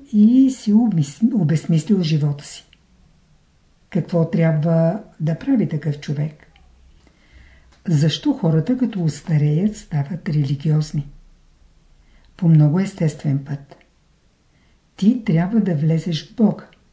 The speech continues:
Ти си устарял и няма какво да правиш. Ще влезеш в Бога. Защо? За да се подмладиш, нищо повече.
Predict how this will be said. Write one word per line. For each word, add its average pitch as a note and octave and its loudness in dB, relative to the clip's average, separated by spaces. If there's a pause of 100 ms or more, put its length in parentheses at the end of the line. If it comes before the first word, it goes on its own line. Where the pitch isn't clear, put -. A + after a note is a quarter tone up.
(1040)
Ти D3+ -2
си G3 0
устарял F#3 0
и G#3+ 6
няма E3 2
какво A#3+ -2
да D3+ 0
правиш. C#3+ -4 (160)
Ще - -2
влезеш D3 2
в D3 -2
Бога. C3+ -4 (680)
Защо? D#3+ -2 (1300)
За D#3+ -2
да C#3+ -4
се D3+ -6
подмладиш, E3+ 0 (140)
нищо D#3 0
повече. D3 -4